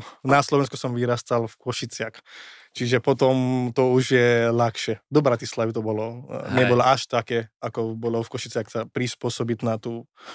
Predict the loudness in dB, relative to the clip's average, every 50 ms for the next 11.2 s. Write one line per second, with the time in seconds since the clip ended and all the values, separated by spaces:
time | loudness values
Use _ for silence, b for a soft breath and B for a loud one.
0 | B B B 2 2 2 2 0 -2 0 0 0 0 2 0 0 2 2 2 2
1 | 2 2 0 0 -2 -2 -2 0 0 0 0 0 0 0 -2 -2 -4 -4 -2 -2
2 | -2 -2 -2 -4 -4 -2 -2 -2 0 0 0 0 0 0 0 0 0 -2 -2 -4
3 | -6 -4 -4 -4 -4 -4 -4 -6 -6 -6 -8 -8 -8 -8 -8 -8 -8 -12 -12 -12
4 | _ _ _ B B B B B B B B 0 4 4 4 4 2 0 2 2
5 | 2 2 2 0 0 2 2 2 0 0 -2 -4 -2 -2 -4 -2 -2 -2 -2 -2
6 | -2 -2 -2 -2 -2 -2 -2 0 0 0 0 0 0 0 0 0 2 0 0 -2
7 | -6 -10 _ -6 -4 -4 -4 -4 -4 -6 -4 -4 -4 -2 -2 -4 -2 -4 -6 -8
8 | -10 -14 _ _ _ _ _ _ _ -20 _ -6 -4 -2 0 0 0 -2 -2 -2
9 | -4 -4 -4 -6 -6 -6 -4 -2 0 2 2 2 2 0 0 -6 -6 -4 -4 -6
10 | -6 -4 -4 -4 -4 -4 -6 -6 -4 -4 -2 -2 -2 -2 -4 -4 -6 -8 -6 -6
11 | -6 -4 -4 -4